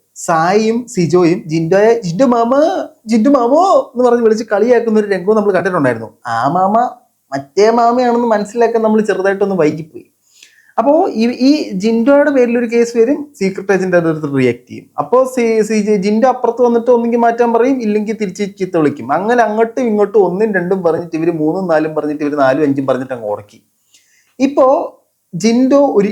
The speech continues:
ഇന്റർവ്യൂ അങ്ങോട്ടങ്ങ് കൊടുത്തങ്ങോട്ടങ്ങ്. എന്നിട്ട് ബിഗ് ബോസിനകത്ത് ഞാൻ കണ്ടതിൽ വെച്ച് ഏറ്റവും മികച്ച കണ്ടസ്റ്റന്റ് രേണുസുതിയാണ്, രേണുസുതി അടിപൊളിയാണ്, രേണുസുതി കിടുക്കുവാണെന്നൊക്കെ പറഞ്ഞ് തുടങ്ങി, തുടങ്ങി, തുടങ്ങി, തുടങ്ങി ഇത് സീക്രട്ട് ഏജന്റിന്റെ തലയിലോട്ട് പോയി കയറിയിട്ടുണ്ട്. ആ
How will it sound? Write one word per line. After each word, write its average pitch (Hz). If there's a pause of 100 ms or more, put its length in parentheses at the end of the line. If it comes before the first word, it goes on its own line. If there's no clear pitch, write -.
ഇന്റർവ്യൂ 190
അങ്ങോട്ടങ്ങ് 143
കൊടുത്തങ്ങോട്ടങ്ങ്. 117 (480)
എന്നിട്ട് 247 (120)
ബിഗ് 196
ബോസിനകത്ത് 233
ഞാൻ 208
കണ്ടതിൽ 196
വെച്ച് 175
ഏറ്റവും 175
മികച്ച 165
കണ്ടസ്റ്റന്റ് 151 (180)
രേണുസുതിയാണ്, 147 (200)
രേണുസുതി 143
അടിപൊളിയാണ്, 143 (140)
രേണുസുതി 139
കിടുക്കുവാണെന്നൊക്കെ 143
പറഞ്ഞ് 156
തുടങ്ങി, 170
തുടങ്ങി, 185
തുടങ്ങി, 170
തുടങ്ങി 151
ഇത് 143
സീക്രട്ട് 143
ഏജന്റിന്റെ 170
തലയിലോട്ട് 135
പോയി 127
കയറിയിട്ടുണ്ട്. 120 (760)
ആ 196